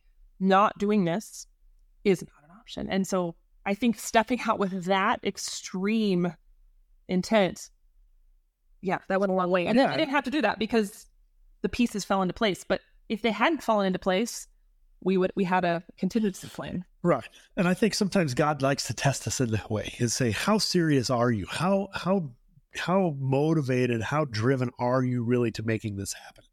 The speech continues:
Speaker 2: And I think for us, that was a pivotal point where we kinda sat down as a group and said, "Listen, if this doesn't happen, we will not quit here. We will step out in another direction in more faith and say, 'Hey, we'll use our personal money. We'll do whatever we need to do to buy this other building,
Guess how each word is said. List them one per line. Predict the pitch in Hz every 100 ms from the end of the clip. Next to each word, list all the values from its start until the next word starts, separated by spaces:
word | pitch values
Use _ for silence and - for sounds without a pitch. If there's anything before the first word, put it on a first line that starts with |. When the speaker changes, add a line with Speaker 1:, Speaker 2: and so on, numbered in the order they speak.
| _ _ - _
Speaker 2:
And | 127
I | 151
think | 147
for | - 117
us, | 131 190
that | 165 147
was | 143
a | 117
pivotal | - 131 123
point | - 120 - _ _ -
where | 117
we | 107 127
kinda | 151 160 139 113
sat | - - 147 143
down | 151
as | 156 127
a |
group | 127 135 113
and | 104
said, | 127 113
"Listen, | 139 - 104
if | -
this | 147 -
doesn't | 139 135 120
happen, | 135 117 139 143 - - - -
we | 123 135 139
will | 135 127
not | 120 107 -
quit | 123 101
here. | - 113 - _ _ _ _
We | 113 147
will | 135 131 165 98 107
step | - - 123 -
out | 117 113
in | 107
another | 104 113 131
direction | 135 113 104 - 127
in | 113 104 104
more | 113 143
faith | - 113 120
and | 113 101
say, | 120 107
'Hey, | 98 131
we'll | 110 120
use | 120
our | 113 110
personal | 127 117 127
money. | 104 123
We'll | 117 123
do | 117 120
whatever | 110 113 117
we |
need | 120 123
to | 117
do | 113
to | 104
buy | 107 113
this | 117 -
other | 120
building, | 107 120 113